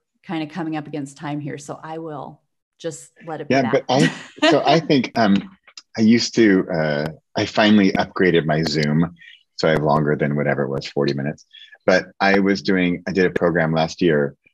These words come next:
Speaker 2: where, uh, we only had the thirty-five or forty minutes.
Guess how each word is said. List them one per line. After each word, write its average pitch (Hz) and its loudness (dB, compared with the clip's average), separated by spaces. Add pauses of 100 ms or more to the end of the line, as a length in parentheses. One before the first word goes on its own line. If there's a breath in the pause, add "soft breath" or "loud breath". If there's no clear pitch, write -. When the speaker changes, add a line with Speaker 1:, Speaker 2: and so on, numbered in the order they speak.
(120)
Speaker 2:
where, 78 0 (1080)
uh, 85 -2 (460)
we 98 2
only 101 4
had 90 0
the 87 0
thirty-five 85 0
or 80 -2
forty 80 -4
minutes. 90 -2